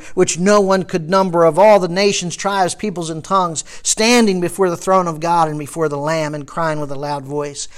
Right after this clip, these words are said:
"Salvation belongs to our God who sits on the throne and to the Lamb." There's the final triumph of righteousness.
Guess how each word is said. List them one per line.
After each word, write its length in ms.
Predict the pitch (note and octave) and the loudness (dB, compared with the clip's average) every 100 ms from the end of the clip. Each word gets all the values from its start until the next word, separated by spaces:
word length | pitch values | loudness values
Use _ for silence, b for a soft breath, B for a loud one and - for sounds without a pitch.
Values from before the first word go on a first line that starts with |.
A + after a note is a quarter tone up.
| B | B
"Salvation 800 | - F3+ E3+ D3 F3+ F3 - D3+ | -4 2 2 4 2 2 -2 -6
belongs 420 | D3 D#3+ D#3+ D#3 | -2 0 0 -2
to 140 | - D3 | -6 -6
our 140 | C3+ | -6
God 440 | C3 D3+ D3 C#3 A#2+ | -6 -4 -4 -6 -8
who 140 | D3 | -10
sits 340 | - D#3+ D#3 | -8 -6 -6
on 140 | C#3+ C#3 | -8 -10
the 100 | C3 | -12
throne 480 | - D#3 D#3 C#3 C3 B B | -8 -6 -6 -10 -16 B B
and 240 | D3+ D3+ C#3+ | -4 -2 -2
to 80 | C#3 | -6
the 80 | C3 | -6
Lamb." 440 | C#3 D3 C#3 B2+ B B | -4 -4 -6 -10 B B
There's 460 | D3 G#3+ B3 G#3 D#3 | -2 2 6 4 2
the 100 | D#3+ | -2
final 380 | - G3 F3+ C#3 | -2 -2 -2 -4
triumph 560 | - F3+ E3+ C#3+ C3 | -4 -4 -2 -4 -8
of 240 | - C3 B2+ | -8 -10 -8
righteousness. 1000 | C3+ C#3 D3 C3+ B2+ B2 - - - | -6 -6 -8 -12 -12 -14 -12 -12 -14